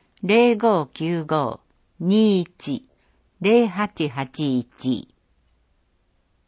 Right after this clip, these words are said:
上下一品。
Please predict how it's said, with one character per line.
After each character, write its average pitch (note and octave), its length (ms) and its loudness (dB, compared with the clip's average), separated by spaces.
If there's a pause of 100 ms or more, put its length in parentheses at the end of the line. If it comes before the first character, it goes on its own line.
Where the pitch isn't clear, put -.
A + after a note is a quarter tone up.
(1600)
上 B3+ 300 2
下 B2+ 180 -4
一 A#2+ 180 -4 (120)
品。 C#3+ 360 -2